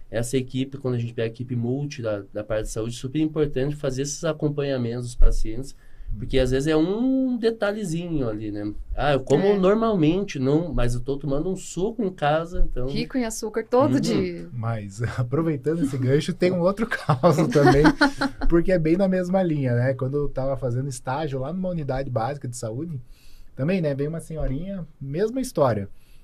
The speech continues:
Speaker 3: "Ah, não, eu tenho diabetes, tudo, mas tá descontrolado. O que que eu faço?" Daí também, né, a gente vai conversando, vai perguntando. Ela, assim, igual eu falo, né, você olhando a alimentação dela, bem ok, né? Nossa, co-, consome alimentos integrais, fruta,
Speaker 2: Uhum.
Speaker 3: verdura, tudo bonitinho.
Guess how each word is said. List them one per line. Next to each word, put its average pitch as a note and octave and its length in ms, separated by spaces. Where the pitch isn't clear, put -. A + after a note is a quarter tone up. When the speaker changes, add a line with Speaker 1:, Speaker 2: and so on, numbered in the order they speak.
Speaker 3:
"Ah, G3 160
não, F#3+ 160
eu E3 80
tenho E3+ 180
diabetes, E3+ 520
tudo, F3 220
mas D#3+ 160
tá E3+ 180
descontrolado. D3+ 800
O - 20
que F#3+ 180
que - 100
eu B2 60
faço?" F#2+ 380
Daí F#3+ 260
também, E4 360
né, E3+ 80
a D#3 60
gente C#3 140
vai C#3+ 100
conversando, F3+ 600
vai C#3 100
perguntando. E3+ 640
Ela, E3+ 380
assim, C3 400
igual A2+ 220
eu C3+ 40
falo, D3 260
né, A#2+ 100
você B2 340
olhando D#3+ 320
a G#3+ 40
alimentação D3+ 520
dela, B2+ 460
bem A2 280
ok, F3 380
né? C3+ 160
Nossa, B2 480
co-, A#2 340
consome B2+ 480
alimentos C3 280
integrais, C3+ 720
fruta, C#3 640
Speaker 2:
Uhum. G#2+ 100
Speaker 3:
verdura, C3 640
tudo F3 180
bonitinho. D#3+ 500